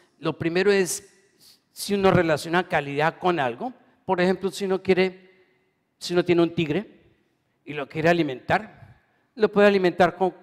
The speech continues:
con cualquier carne, que en este caso serían dos dólares la libra, por ejemplo. Y entonces el tigre está contento, no hay problema, ¿sí? Si usted quiere ir de, de, de, de, eh, en cualquier parte y no tiene un paraguas o no tiene,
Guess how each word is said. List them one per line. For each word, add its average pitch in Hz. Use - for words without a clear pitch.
con 156
cualquier 156
carne, 147
que 156
en 147
este 147
caso 151
serían 151
dos 160
dólares 151
la 117
libra, 143
por 120
ejemplo. 113
Y 233
entonces 202
el 180
tigre 180
está 151
contento, 131
no 139
hay 143
problema, 143
¿sí? 165
Si -
usted 175
quiere 180
ir 175
de, 170
de, 139
de, 143
de, 135
eh, -
en -
cualquier 139
parte 175
y 170
no 160
tiene 160
un 151
paraguas 156
o 143
no 139
tiene, 151